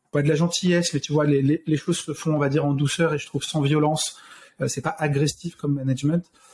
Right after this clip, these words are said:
Et donc, en fait, euh, je pense que, tu vois, t'as, t'as, c'est, c'est une boîte où, globalement, euh, je, il y a, il y a de la pression. Je pense que plus tu montes, plus, plus t'en as. Mais on met une forme aux choses. On essaye de les faire dans un cadre, tu vois, euh, où on respecte les gens.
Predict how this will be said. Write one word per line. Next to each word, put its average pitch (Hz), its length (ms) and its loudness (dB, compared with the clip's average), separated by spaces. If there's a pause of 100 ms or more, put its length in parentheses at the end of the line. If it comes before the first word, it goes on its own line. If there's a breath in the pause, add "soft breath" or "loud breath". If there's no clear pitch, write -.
(300 soft breath)
Et 143 60 2
donc, 131 220 2
en 135 40 0
fait, 156 360 -4
euh, 131 200 -4
je 120 180 -16
pense - 240 -6
que, 135 580 0
tu - 60 -20
vois, - 140 0
t'as, - 180 -2
t'as, - 260 -6
c'est, - 320 -10
c'est 143 160 -4
une 135 100 4
boîte 151 320 2
où, 135 80 2
globalement, 139 720 2
euh, 131 360 0
je, 117 140 2
il 110 80 -4
y 135 60 0
a, - 100 -4
il 123 80 -4
y 139 60 2
a 151 60 2
de 156 40 2
la 139 100 2
pression. 151 460 0
Je - 100 -6
pense - 140 -6
que - 80 -8
plus 135 220 -6
tu - 160 -4
montes, 135 340 0
plus, - 220 -14
plus - 240 -12
t'en 139 160 2
as. 165 220 0 (500 loud breath)
Mais 135 200 2
on 139 140 2
met 139 200 2
une 135 500 4
forme 151 600 0
aux 143 120 2
choses. 165 580 0
On 131 140 2
essaye 135 320 0
de 135 80 4
les 131 100 2
faire 135 180 -2
dans 127 220 0
un 131 80 2
cadre, 135 380 2
tu - 160 -10
vois, 131 340 2 (500 loud breath)
euh, 139 300 2
où 135 180 4
on 131 40 2
respecte 139 500 0
les 135 140 2
gens. 139 240 0